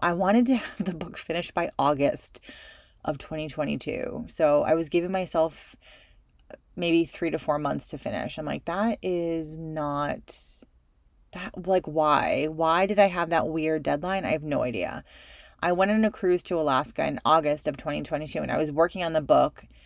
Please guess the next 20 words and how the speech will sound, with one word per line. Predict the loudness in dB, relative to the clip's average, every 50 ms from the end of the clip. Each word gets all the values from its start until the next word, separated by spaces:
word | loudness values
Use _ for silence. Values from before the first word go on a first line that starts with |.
| -20 -20 _ _ _ _ _ _
and | -4 -2
I | 0 0 0
literally | 2 4 4 4 4 4 2 4 4
was | 4 4 4 4
like, | 2 2
"Okay, | 2 0 0 2 0 2
my | 2 2 0
deadline | 4 6 6 6 6 4 2 2
to | 0 -2
finish | -2 -4 -6 -6 -4 -4
the | -4 6
book | 8 8 8 8
is | 2 -2 -2 0
end | 0 2 4 4
of | 2 4
August." | 4 2 2 2 0 -2 -4 -4 -4 -8 -10 -10 -14 -16 -18 _ _ _ _ _ _ _ _ _ _ _ _ _ _ _ _ _ _ _ _ _ _ _
Uh, | 0 2 4 4 4 4 2 4 2
okay, | 2 4 4 4 6 6 6 4 2 -2 -6 -12
Susan, | -18 -6 -2 -2 0 2 4 4 4 4 2 -2 -4 -2
like, | 0 0 2 0 0 -4 -10 -18